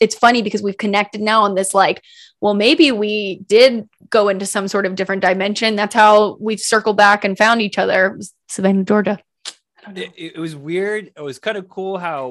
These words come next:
Speaker 2: we met on a Twitter Spaces randomly. I don't
Speaker 1: Right.
Speaker 2: know how I found that place. I think I was just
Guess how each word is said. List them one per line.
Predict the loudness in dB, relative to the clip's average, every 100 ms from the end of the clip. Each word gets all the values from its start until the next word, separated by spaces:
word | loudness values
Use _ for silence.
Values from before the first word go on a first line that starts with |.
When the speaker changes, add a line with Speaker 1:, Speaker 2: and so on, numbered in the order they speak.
| -12
Speaker 2:
we | -14
met | -10 -8 -8
on | -10
a | -16
Twitter | -14 -12 -12
Spaces | -12 -14 -12 -16 -14
randomly. | -14 -12 -12 -14 -12
I | -12
don't | -8
Speaker 1:
Right. | -8
Speaker 2:
know | -8
how | -6
I | -6 -8
found | -10 -10 -8 -12
that | -14 _
place. | -14 -14 -14
I |
think | -16 -14
I |
was | -14 -12
just | -10 -10 -12